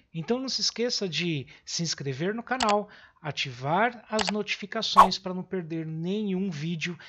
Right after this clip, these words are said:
E é claro, role aqui para baixo, porque tem vários outros vídeos que sem dúvida vai ajudar você a fazer um T C C com muita qualidade. E a dúvida que eu vou trazer agora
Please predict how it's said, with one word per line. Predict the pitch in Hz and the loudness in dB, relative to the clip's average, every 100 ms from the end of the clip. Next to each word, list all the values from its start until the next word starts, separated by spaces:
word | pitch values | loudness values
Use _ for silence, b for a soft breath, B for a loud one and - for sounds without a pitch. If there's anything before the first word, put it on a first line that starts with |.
| B B | B B
E | 214 | -2
é | |
claro, | 214 165 131 - B B | 2 2 0 -8 B B
role | 135 123 151 180 | -8 -2 0 0
aqui | 196 190 175 | 0 -2 -6
para | 190 | -4
baixo, | 165 151 147 - - B _ | -2 0 0 -2 -8 B _
porque | 151 165 | -10 -8
tem | 156 156 | -6 -6
vários | 131 123 143 160 156 151 143 | -6 -2 2 2 2 -2 -4
outros | 151 151 175 151 | -4 -6 -6 -6
vídeos | 135 151 139 143 | -4 -4 -4 -8
que | - 147 | -8 -6
sem | - 220 214 | -4 -2 -2
dúvida | 170 180 175 170 | 0 -2 -2 -4
vai | 156 160 | 0 0
ajudar | 160 151 160 147 147 147 B B | 0 -4 -2 -2 -2 -4 B B
você | 143 - | -6 -4
a | 151 | -6
fazer | 156 143 151 | -6 -4 -4
um | 147 | -6
T | 156 | -8
C | 143 143 | -6 -6
C | - 151 143 B B - | -4 -4 -8 B B -10
com | 190 | -4
muita | 175 143 156 185 185 | 0 2 2 2 -2
qualidade. | 165 170 165 147 120 - B B B B | -6 -6 -6 -6 -6 -8 B B B B
E | 294 | -4
a | - | -2
dúvida | 180 170 269 190 151 143 | 0 2 2 0 -2 -2
que | - | -4
eu | |
vou | 143 151 | -6 -8
trazer | - 160 139 139 | -4 -4 -2 0
agora | 160 175 233 220 127 | 0 2 2 2 0